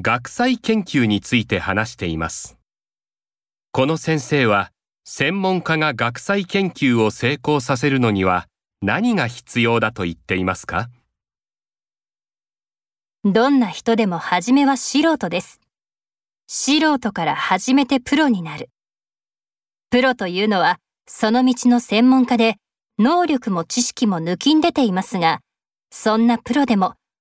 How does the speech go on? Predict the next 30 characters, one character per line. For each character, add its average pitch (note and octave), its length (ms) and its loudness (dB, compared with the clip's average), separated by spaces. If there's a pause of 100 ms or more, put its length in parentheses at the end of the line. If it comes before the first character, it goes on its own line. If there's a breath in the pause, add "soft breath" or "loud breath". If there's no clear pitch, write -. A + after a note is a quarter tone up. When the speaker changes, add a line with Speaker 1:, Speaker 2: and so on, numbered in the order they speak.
(180)
Speaker 2:
時 B3 260 0
に F4+ 140 2
は G#3 100 0
素 F4 440 0
人 C4 120 0
に F3 140 -2
か - 200 -4
な A3+ 140 2
わ E4+ 100 -2
な D4+ 140 -2
い F#3 80 -4
時 E3+ 320 -4
が D3+ 220 0
あ D3+ 80 0
る。 - 120 -8 (1040)
素 D#4+ 500 0
人 A#3+ 140 -2
の E3+ 140 -6
考 B3 340 0
え C4 140 2
方 B3+ 240 0
が F#3 100 -4
役 F#3 300 -2
に D#4+ 140 2
立 - 220 -4
つ - 20 -20
時 F#3 260 -4
が E3 160 -2
あ E3 80 2
る。 - 100 -6